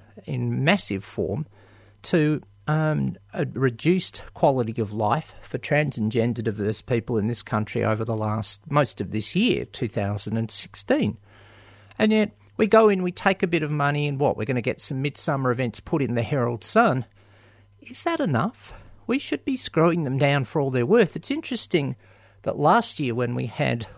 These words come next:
all these organisations that claimed to be supporting the L G B T I community by contributing to an advertisement that went in, uh, mainstream newspapers. Does anyone read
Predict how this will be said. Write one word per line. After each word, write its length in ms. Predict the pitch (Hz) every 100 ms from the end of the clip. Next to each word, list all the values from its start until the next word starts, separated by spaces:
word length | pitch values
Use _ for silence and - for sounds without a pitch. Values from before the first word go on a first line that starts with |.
| -
all 200 | 143 123
these 280 | 120 113
organisations 1000 | 135 120 127 117 113 131 120 117 110 107
that 160 | - -
claimed 420 | - 143 151 139
to 100 | -
be 260 | 123 123 113 - - -
supporting 520 | - 156 170 135 131
the 80 | 123
L 140 | 123
G 180 | 117 123
B 200 | 113 120
T 160 | - 131
I 100 | 110
community 520 | - 117 160 180 110
by 200 | 110 104
contributing 760 | - 123 - 143 123 117 113 - - - - -
to 380 | 160 120 117 113
an 100 | 120
advertisement 640 | 107 120 113 110 - 98
that 120 | - 127
went 300 | 123 110 123
in, 200 | 107 107 - - -
uh, 160 | 123 113
mainstream 640 | 117 113 110 - 117 104
newspapers. 640 | 131 220 - - 98 - 127
Does 160 | 101
anyone 420 | 110 107 101 95 90
read 440 | 110 160 170 127